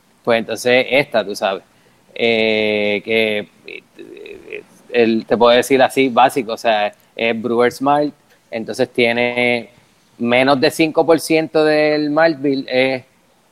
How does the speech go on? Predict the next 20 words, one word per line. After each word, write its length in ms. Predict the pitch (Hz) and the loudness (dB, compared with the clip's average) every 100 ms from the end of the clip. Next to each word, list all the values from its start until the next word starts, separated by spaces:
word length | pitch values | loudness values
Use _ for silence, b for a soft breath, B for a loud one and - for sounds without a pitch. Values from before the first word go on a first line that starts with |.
| _ _ _ | _ _ _
pues, 200 | 117 107 - | -2 -2 -2
trigo, 680 | - 147 143 135 127 120 - _ _ _ _ _ _ - | 2 2 2 2 2 -2 -8 _ _ _ _ _ _ -6
eh, 240 | 117 117 | -2 2
avena 800 | 110 120 147 143 131 127 120 _ _ _ _ _ - | 2 4 2 2 0 -2 -6 _ _ _ _ _ -14
y 440 | 113 113 110 110 | -10 -8 -6 -4
el 100 | 107 | -6
centeno, 520 | - 104 - 120 110 98 | -6 -10 -2 -2 0 -2
¿verdad? 340 | 98 120 127 _ _ _ _ _ _ _ _ | 2 2 0 _ _ _ _ _ _ _ _
Y 140 | - 120 | -6 -4
entonces, 960 | 117 104 120 113 - 131 127 123 117 _ _ _ _ _ _ _ | -4 0 0 0 0 2 4 2 -2 _ _ _ _ _ _ _
un 180 | 120 117 | -10 -6
solo 240 | 139 135 135 | 0 2 4
lúpulo, 480 | 175 156 147 143 - - | 4 4 0 -2 -6 -6
Loral, 460 | 120 143 151 131 120 _ _ _ _ _ _ _ _ _ _ _ _ | 2 4 4 0 -8 _ _ _ _ _ _ _ _ _ _ _ _
eh, 640 | 120 120 117 117 117 113 113 | -8 -6 -4 -4 -4 -6 -6
hay 180 | 117 123 | -4 -4
un 80 | 123 | -4
pequeño 400 | 143 135 139 131 | -6 -4 -4 0
dry 220 | 135 131 | 0 2
hopping 360 | 147 143 135 | 0 0 -8